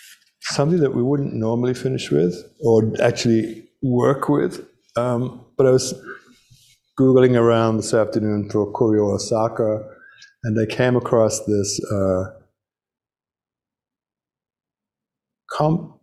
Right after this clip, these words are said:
a three-step contemplation to give yourself compassion you need and deserve. It's from Lion's Roar,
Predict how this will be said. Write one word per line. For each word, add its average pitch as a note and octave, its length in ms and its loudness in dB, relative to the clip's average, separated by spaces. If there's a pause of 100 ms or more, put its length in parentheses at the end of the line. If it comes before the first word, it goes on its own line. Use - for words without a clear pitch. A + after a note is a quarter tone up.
(760)
a A#2 60 -2
three-step E3 540 4
contemplation B2+ 880 0
to A2 100 0
give A#2 180 0
yourself G#2 760 -2
compassion A#2 840 -4 (520)
you A2+ 120 0
need G2+ 440 0 (100)
and G2 140 -6
deserve. F2+ 580 -4 (380)
It's - 120 -4
from B2 160 0
Lion's A#2 440 2
Roar, F#2+ 560 -2